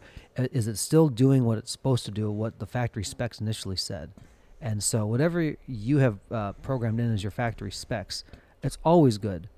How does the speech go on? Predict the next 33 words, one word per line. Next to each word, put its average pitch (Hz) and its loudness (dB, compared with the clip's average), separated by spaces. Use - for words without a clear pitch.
to 113 -12
double 113 2
check 120 0
to 120 -2
make 113 0
sure, 107 -4
i-, 139 -4
am 131 2
I 156 2
orbiting 127 2
in 131 0
the 113 -2
place - 0
where 117 -2
I 107 -2
need 110 -2
to 104 -6
be? - -16
'Cause 139 -2
it's 165 -4
really 226 -2
easy 147 0
for 123 -6
human 117 0
beings 110 -2
to - -8
kinda 110 -4
swing 156 -4
the 131 -4
pendulum 117 -2
from 98 -8
one 127 0
side 160 -6